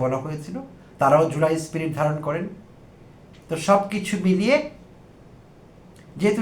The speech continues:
নির্বাচন সামনে আছে, যদিও অনেক কিছু এখনো আনসেটল, বিশেষভাবে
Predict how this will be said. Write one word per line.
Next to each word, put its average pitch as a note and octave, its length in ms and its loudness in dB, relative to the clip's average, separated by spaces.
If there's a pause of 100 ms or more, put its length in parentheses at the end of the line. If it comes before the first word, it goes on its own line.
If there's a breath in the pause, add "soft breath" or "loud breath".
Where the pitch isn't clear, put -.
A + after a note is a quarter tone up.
নির্বাচন G3 400 4 (140)
সামনে F#3 280 4 (140)
আছে, F3+ 200 -2 (840)
যদিও F3 280 4 (100)
অনেক F3 240 2
কিছু E3+ 160 -4 (120)
এখনো C#3+ 260 -2 (440)
আনসেটল, C3+ 520 0 (140)
বিশেষভাবে B2 540 -2